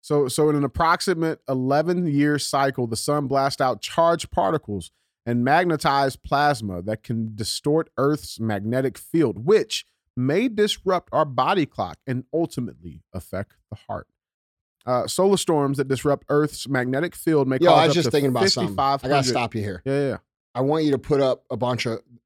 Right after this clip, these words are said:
Speaker 2: I want this done tomorrow. A bunch of, sl-, uh, sl-, sl-, what do they call that? Time, like, time-lapse photography?
Speaker 1: Oh, yeah, okay.
Speaker 2: Like,
Speaker 1: Like,
Speaker 2: like,
Speaker 1: just screenshot?
Speaker 2: yeah, on my house. Because they're gonna drone strike it.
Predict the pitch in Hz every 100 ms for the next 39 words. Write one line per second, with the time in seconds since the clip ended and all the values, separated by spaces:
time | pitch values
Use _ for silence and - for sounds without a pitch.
0 | 98 117 123 113 107 110 104 90 92 87
1 | 76 _ _ _ _ _ 110 131 131 117
2 | - - 131 131 - 123 110 107 98 92
3 | _ - - 120 117 - 139 139 107 123
4 | 127 120 127 120 123 120 - 123 123 -
5 | 107 - 123 123 123 120 - - 120 123
6 | 113 135 123 _ _ _ - 123 113 107
7 | 113 117 117 113 - 120 113 107 - 123
8 | 123 123 131 107 - _ 127 131 123 110
9 | 92 92 - _ _ _ _ _ _ _
10 | - 135 123 143 156 123 110 113 113 -
11 | 92 92 -